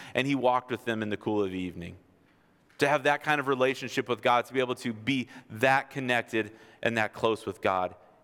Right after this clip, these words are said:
is what he intended. That is that perfect, complete wholeness, that shalom peace that we see, is that oneness with God. And that was his intentions the whole time.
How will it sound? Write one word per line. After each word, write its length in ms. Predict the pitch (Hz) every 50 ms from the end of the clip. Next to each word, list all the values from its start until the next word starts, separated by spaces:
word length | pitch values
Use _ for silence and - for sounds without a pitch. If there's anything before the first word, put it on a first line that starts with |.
| _ -
is 100 | 110 107
what 220 | 120 135 131 -
he 100 | 135 139
intended. 460 | 127 113 101 - 135 123 110 92 82 - - - -
That 220 | 107 131 139 151
is 140 | 151 135 120
that 240 | 131 123 - - -
perfect, 420 | - 160 165 156 - 156 - -
complete 520 | - 131 113 - - 147 147 147 139 - - - - - -
wholeness, 340 | - - 165 156 156 151 151 _ _ - -
that 180 | 135 120 - -
shalom 680 | - - 139 123 123 127 131 139 139 139 139 139 131 127 - - - - - - _ _ _ -
peace 640 | - - 175 156 135 117 113 113 - - - - - _ _ _ _ - - - _ -
that 120 | 107 113
we 180 | 120 131 127 117
see, 300 | - - - 151 139 117
is 120 | 110 104
that 100 | 107 117 _ _ _ _ _ _ _ _ _ _ _ -
oneness 200 | 107 107 - -
with 160 | 107 98 101
God. 360 | 117 123 143 135 87 82 80 - - - _ _ _ _ _ _ _ _ _ _ _ -
And 160 | - 120 127
that 140 | 135 143 160
was 100 | 160 139
his 200 | - 151 135 127
intentions 460 | 139 123 - 151 147 139 123 135 120
the 120 | 123 123 113
whole 160 | 120 131 123
time. 360 | - - 151 156 151 135 123